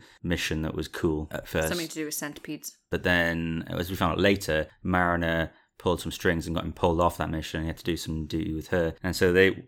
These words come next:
Speaker 1: when they're on a shuttle and they are carrying the, I think they got the evil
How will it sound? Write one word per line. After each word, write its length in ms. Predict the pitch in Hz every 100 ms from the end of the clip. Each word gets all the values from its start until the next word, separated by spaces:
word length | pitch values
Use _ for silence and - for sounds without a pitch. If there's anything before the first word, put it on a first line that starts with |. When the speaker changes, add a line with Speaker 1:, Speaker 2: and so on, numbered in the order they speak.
| -
Speaker 1:
when 160 | 104
they're 100 | 101
on 80 | 92
a 60 | 90
shuttle 420 | - 95 - 87
and 240 | 85 90
they 160 | 87 90
are 160 | 87 87
carrying 540 | - 95 90 87 87
the, 440 | 87 87 87 - - _ _
I 60 |
think 140 | - -
they 60 | 82
got 120 | -
the 160 | -
evil 440 | 101 95 92 95